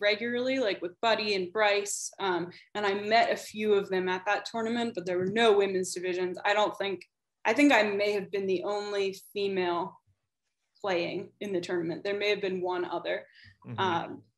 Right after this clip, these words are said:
Speaker 1: so it was pretty, yeah, that wasn't really in the cards at the time.
Speaker 2: Pretty good. So at this point for you, um, obviously you were following along with Joel and we're into it.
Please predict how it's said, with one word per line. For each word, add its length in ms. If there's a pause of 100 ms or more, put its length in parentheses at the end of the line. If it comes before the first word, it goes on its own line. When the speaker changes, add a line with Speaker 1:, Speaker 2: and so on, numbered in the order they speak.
(240)
Speaker 1:
so 140
it 40
was 100
pretty, 360
yeah, 260
that 120
wasn't 280
really 240
in 100
the 60
cards 340
at 120
the 80
time. 360 (400)
Speaker 2:
Pretty 160
good. 160 (340)
So 440 (1700)
at 200
this 140
point 300
for 240
you, 600 (300)
um, 240
obviously 480
you 120
were 380 (600)
following 200
along 180
with 120
Joel 200
and 80
we're 100
into 300
it. 160